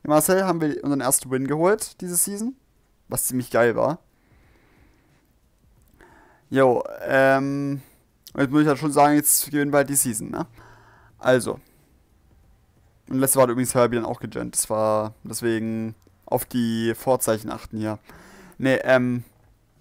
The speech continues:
auf jeden Fall, er hat ein sehr starkes Team, mal wieder sehr wohl, hatten wir bisher noch nie in dieser Liga. Nothing to say. <laughs>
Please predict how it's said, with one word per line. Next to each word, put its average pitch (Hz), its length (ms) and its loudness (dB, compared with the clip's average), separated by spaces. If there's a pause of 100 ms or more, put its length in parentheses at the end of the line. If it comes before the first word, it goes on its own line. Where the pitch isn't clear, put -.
(320)
auf - 60 -12
jeden 143 120 -2
Fall, 127 140 2
er 120 40 4
hat 139 80 2
ein 151 80 -6
sehr 156 140 0
starkes 160 260 -4
Team, 160 320 -4 (140)
mal 120 160 2
wieder 120 120 2
sehr 135 220 6
wohl, 180 320 6
hatten - 160 -8
wir 131 100 0
bisher 117 200 -2
noch 107 180 -2
nie 139 380 -2
in 202 140 -4
dieser 202 180 2
Liga. 247 240 0 (1300)
Nothing 127 340 -6
to 127 120 -6
say. 151 380 4 (520)
<laughs> 165 80 -14